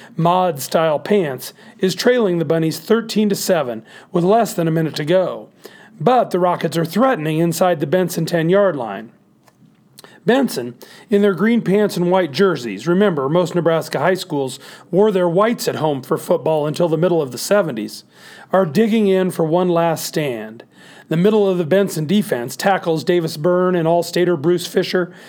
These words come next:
have been the difference all night, as the flashy Northeast offense has been forced into sputter mode for three-plus quarters. The Rockets have been held without a first down for the entire first half, while Benson picked up a T D on a run by Bunny all-time great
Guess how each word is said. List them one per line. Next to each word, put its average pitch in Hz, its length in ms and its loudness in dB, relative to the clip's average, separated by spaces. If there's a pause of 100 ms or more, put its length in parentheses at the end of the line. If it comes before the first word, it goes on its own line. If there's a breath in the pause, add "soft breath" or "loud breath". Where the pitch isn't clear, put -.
(160 loud breath)
have 185 180 0
been 226 140 4
the 202 80 2
difference 180 340 2
all 190 220 4
night, 175 400 -2 (280 loud breath)
as 175 140 2
the 160 100 0
flashy 196 460 0
Northeast 190 500 0
offense 190 380 2
has 170 160 -2
been 175 160 0
forced 196 400 0
into 185 160 2
sputter 202 400 0
mode 127 480 -2 (240 loud breath)
for 170 160 -2
three-plus 196 560 0
quarters. 123 580 -4 (340 loud breath)
The 180 100 2
Rockets 196 420 0
have 165 140 0
been 165 140 0
held 208 360 2
without 180 360 2
a - 20 -2
first 214 320 -2
down 208 240 4
for - 100 -6
the 151 120 0
entire 214 380 0
first 180 300 -2
half, 180 480 -2 (400 loud breath)
while 175 140 2
Benson 190 480 0
picked 190 260 -2
up 180 140 0
a 165 40 -2
T 214 200 -2
D 185 300 0
on 165 140 0
a 165 40 0
run 175 380 2
by 147 160 0
Bunny 185 340 0
all-time 175 540 0
great 175 360 0